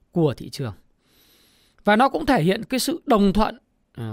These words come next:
của những cái thành viên tham gia trong cái, à, F O M C và những thành viên của Fed. Thế thì chúng ta cũng sẽ nhìn thấy rất là rõ cái, cái việc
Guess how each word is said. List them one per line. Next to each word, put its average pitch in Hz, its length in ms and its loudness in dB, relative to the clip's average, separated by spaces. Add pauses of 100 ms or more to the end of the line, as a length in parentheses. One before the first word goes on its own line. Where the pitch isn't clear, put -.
của 139 280 -2
những 143 300 -8
cái 208 100 -6
thành 170 280 -2
viên 190 260 0
tham 185 260 -4
gia 175 300 -2 (600)
trong 202 300 -2
cái, 208 280 -8 (220)
à, 139 340 -16
F 190 140 -6
O 180 340 -4
M 160 80 -6
C 131 180 -12 (720)
và 156 120 -6
những 214 160 -6
thành 185 200 -6
viên 165 240 -4
của - 200 -16
Fed. 143 140 -14 (800)
Thế 240 140 -8
thì 190 160 -4 (240)
chúng 190 160 -14
ta 220 240 -2
cũng - 160 -16
sẽ 220 100 -12
nhìn 202 240 -6
thấy 143 220 -10
rất 226 160 -12
là 175 100 -10
rõ 233 440 -8
cái, 240 200 -12
cái 214 280 -12
việc 180 260 -2